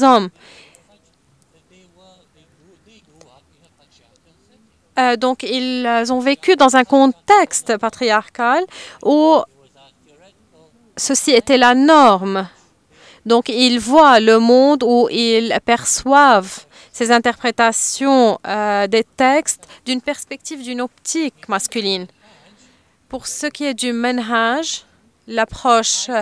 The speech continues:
de l'interprétation, j'ai déduit un certain nombre de caractéristiques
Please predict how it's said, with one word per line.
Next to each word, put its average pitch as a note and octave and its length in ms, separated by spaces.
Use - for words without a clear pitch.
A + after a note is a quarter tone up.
de A#3 60
l'interprétation, A3+ 1000
j'ai A#3+ 500
déduit C4 600
un A#3 280
certain A#3 460
nombre A#3 840
de A3+ 420
caractéristiques A#3 1500